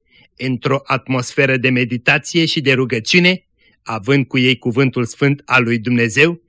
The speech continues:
așa după cum Domnul Iisus Hristos ne-a dat exemplul său în viața lui de pe pământ. Pe Domnul Iisus Hristos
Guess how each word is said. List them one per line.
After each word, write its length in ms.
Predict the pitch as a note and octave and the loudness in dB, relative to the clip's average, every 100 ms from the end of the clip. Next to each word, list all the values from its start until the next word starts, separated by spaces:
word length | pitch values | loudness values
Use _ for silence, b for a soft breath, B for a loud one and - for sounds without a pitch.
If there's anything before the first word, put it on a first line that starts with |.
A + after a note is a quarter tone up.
| b b _ | b b _
așa 320 | C#3+ - A#3+ | -4 0 0
după 260 | A3 F#3 | 0 -2
cum 280 | D#3 D#3 C#3 | -2 0 0
Domnul 320 | A#2 B3 A#3 | 4 6 6
Iisus 300 | G3 - F3+ - | 4 0 -4 -4
Hristos 500 | E3 D#3+ - E3 D#3+ - _ _ _ | -2 -2 2 2 0 -10 _ _ _
ne-a 240 | A#2 B2 | -4 -2
dat 240 | A2+ D3 - | -2 -2 -2
exemplul 580 | C3+ G2+ F3+ F#3 F3 | -6 -2 0 0 0
său 300 | D#3+ E3+ D#3+ - | 0 2 2 0
în 180 | B2+ | -2
viața 300 | A#2+ C3+ C3+ | 0 -2 -2
lui 160 | B2+ B2+ | 0 0
de 100 | A2+ | -2
pe 140 | A2 | -6
pământ. 400 | G#2+ A2+ G#2+ G#2+ - _ _ b b b _ | -10 -8 -8 -10 -14 _ _ b b b _
Pe 120 | B2 | -6
Domnul 340 | A#2+ C#3+ D3 | 2 4 4
Iisus 280 | C3 B2 C#3+ - | 2 -2 -6 -4
Hristos 440 | C#3 - D3+ C#3 | -6 0 0 0